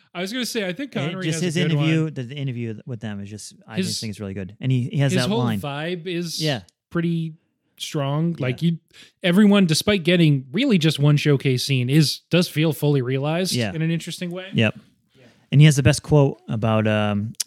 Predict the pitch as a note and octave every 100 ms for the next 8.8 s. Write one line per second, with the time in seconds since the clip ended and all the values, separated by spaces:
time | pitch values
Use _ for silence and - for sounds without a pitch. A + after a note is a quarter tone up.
0 | - A2+ G#2+ G#2 G2 - - A#2+ A2 G#2+
1 | - G#2 F#2+ F#2+ G2+ - G#2+ G2+ G2+ A2
2 | G2+ G2 _ _ _ _ _ - G#2+ G#2+
3 | G#2 G#2 G2+ G2 - A1 - _ _ _
4 | _ - - C#3 D3+ C#3 F3+ - C3+ C3+
5 | B2+ C3+ C3 C3 B2+ - A#2+ A#2 C3+ B2+
6 | A2+ - A#2+ A2+ - G#2+ G2+ _ _ _
7 | _ _ _ _ _ _ _ _ _ _
8 | A#2+ D3 B2+ A#2+ C3+ A2+ A2+ A2